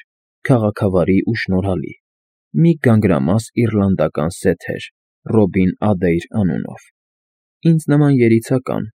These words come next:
որ պատկանում էր շոտլանդացի քահանայի։ Տան ծառաները նույնպես լավ էին տրամադրված, սիրում էին ինձ ու չէին նեղանում։ Տեսնում եք, ինչքան լավ էր դասավորվել կյանքս։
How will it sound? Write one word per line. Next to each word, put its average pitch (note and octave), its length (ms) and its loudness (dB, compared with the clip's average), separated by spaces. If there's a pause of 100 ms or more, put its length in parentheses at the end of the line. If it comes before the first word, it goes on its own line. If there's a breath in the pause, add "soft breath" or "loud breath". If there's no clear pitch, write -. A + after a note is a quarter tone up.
որ C3 260 2
պատկանում F2 500 0
էր E2+ 120 -2
շոտլանդացի E2 760 -4
քահանայի։ - 580 -10 (1300)
Տան A2 200 4
ծառաները G2+ 540 4
նույնպես B2 460 2
լավ C2 220 -2
էին C2+ 220 -6
տրամադրված, A#1+ 760 -8 (380)
սիրում E3 380 2
էին D2 240 -2
ինձ C#2 240 -10
ու C#3+ 120 -4
չէին A1+ 380 -4
նեղանում։ - 520 -14 (840)
Տեսնում A3+ 380 2
եք, - 160 -4
ինչքան F2 420 -2
լավ C#2 220 -2
էր D#2 140 -6
դասավորվել D2 680 -6
կյանքս։ - 520 -14